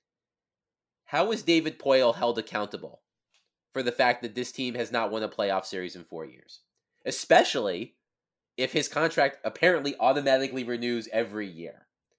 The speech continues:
What is the plan for when David is no longer G M? He's seventy-two years old. He's not gonna be doing this forever.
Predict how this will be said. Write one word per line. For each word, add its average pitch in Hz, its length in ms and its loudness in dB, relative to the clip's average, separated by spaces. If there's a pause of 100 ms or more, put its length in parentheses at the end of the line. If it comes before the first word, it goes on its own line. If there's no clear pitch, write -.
(560)
What 139 320 0
is 240 160 -4
the 190 100 2
plan 117 480 -2 (840)
for 139 120 2
when 131 220 0
David 139 400 0
is 120 180 -4
no 127 160 6
longer 113 400 2
G 92 320 -12
M? 78 140 -14 (180)
He's 135 180 -12
seventy-two 151 520 -2
years 127 240 -4
old. 92 200 2
He's 92 140 -10
not 110 220 -2
gonna 117 120 -8
be 110 120 -8
doing 104 280 -6
this 92 160 -10
forever. 85 420 -6